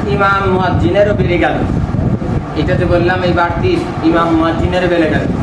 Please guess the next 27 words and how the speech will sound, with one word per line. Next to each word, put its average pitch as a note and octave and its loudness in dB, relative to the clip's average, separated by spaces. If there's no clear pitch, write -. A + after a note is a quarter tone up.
আসলে F#3+ 0
না, G#3 4
এ A3 4
রাজ্জাক G3+ 0
হুজুর G3 0
নিয়ে G3 0
বলছে, F3+ 2
এ A#3+ 4
রাজ্জাক G3 0
হুজুর G3 0
বলে G3+ 0
সুদের G3+ 0
সাথে G3 0
সম্পর্ক, F#3+ 0
আমি F3 0
নামাজ F#3+ 0
পড়বো E3 0
না। D3 0
বলছে G3 0
না, G#3+ 0
এই A3+ 2
আমরা E3+ 0
বলছি F3 -2
সুমন F3+ 0
পাগল, E3+ 0
বলছে F3+ 0
না, G#3 2